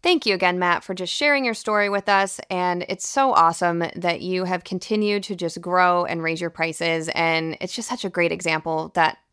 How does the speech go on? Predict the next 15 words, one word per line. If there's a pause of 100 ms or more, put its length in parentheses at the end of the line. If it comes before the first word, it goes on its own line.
you
know,
to
anyone
really,
that, (160)
that
you
can (140)
absolutely
do
this.
So
thank
you.